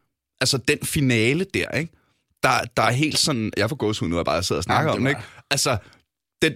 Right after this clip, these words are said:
Speaker 1: den er jo, hvis Hollywood havde lavet en Counter-Strike-film,
Speaker 2: Jamen, det var, det, de kunne ikke have gjort det bedre.
Speaker 1: så havde finalen fungeret præcis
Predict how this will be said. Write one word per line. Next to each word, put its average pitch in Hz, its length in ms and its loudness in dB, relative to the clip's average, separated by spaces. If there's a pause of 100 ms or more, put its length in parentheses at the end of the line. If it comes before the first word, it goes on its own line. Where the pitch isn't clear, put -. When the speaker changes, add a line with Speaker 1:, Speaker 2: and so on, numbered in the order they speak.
(140)
Speaker 1:
den 147 140 4
er 135 60 4
jo, 120 160 2 (1200)
hvis 147 380 2 (420)
Hollywood 165 760 2
havde 139 240 0
lavet 131 600 2
en 123 200 0
Counter-Strike-film, 127 1200 0 (260)
Speaker 2:
Jamen, 107 200 -10
det 110 100 -10
var, 113 120 -6
det, 127 360 -4
de 135 140 0
kunne 143 240 2
ikke 123 80 4
have 107 60 -2
gjort 113 180 -2
det 107 80 -6
bedre. 107 300 -8
Speaker 1:
så - 280 2
havde 139 640 2 (200)
finalen 135 640 2
fungeret 123 540 0 (300)
præcis - 1040 2